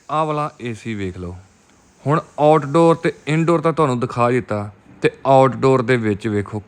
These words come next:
ਕਿੰਨੀ ਜ਼ਿਆਦੀ ਡਸਟ ਹੈ। ਜਦੋਂ ਆਪਾਂ ਇਸ ਏ ਸੀ ਨੂੰ ਚੈੱਕ ਕਰਨ ਵਾਸਤੇ ਆਏ ਆ ਨਾ, ਇਨਡੋਰ ਨੂੰ ਥੱਲੇ ਉਤਾਰਨਾ ਸੀ, ਗੈਸ ਸਟੋਰ ਕਰਨ ਲੱਗੇ ਆ ਤੇ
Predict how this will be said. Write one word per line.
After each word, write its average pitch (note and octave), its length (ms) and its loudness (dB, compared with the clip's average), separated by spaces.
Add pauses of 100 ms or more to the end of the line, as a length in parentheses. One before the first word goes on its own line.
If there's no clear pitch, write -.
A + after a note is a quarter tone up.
(160)
ਕਿੰਨੀ B2 440 0
ਜ਼ਿਆਦੀ G2 520 -4 (180)
ਡਸਟ F#2+ 340 -6
ਹੈ। F2+ 100 -8 (340)
ਜਦੋਂ C#3 240 6
ਆਪਾਂ D3+ 280 4
ਇਸ D3 300 2
ਏ C3 100 4
ਸੀ B2+ 140 -4
ਨੂੰ C#3 120 -2
ਚੈੱਕ C#3 240 0
ਕਰਨ A#2+ 220 -2
ਵਾਸਤੇ A#2+ 300 -2
ਆਏ G#2+ 140 0
ਆ A2 80 -2
ਨਾ, A2 160 -4 (360)
ਇਨਡੋਰ C3 340 4
ਨੂੰ C3 120 2
ਥੱਲੇ A#2 280 0
ਉਤਾਰਨਾ G#2 560 0
ਸੀ, G#2 160 -10 (300)
ਗੈਸ A2+ 300 0
ਸਟੋਰ G2+ 360 0
ਕਰਨ G2 240 -2
ਲੱਗੇ F2 260 -4
ਆ F2 60 -6 (460)
ਤੇ - 80 4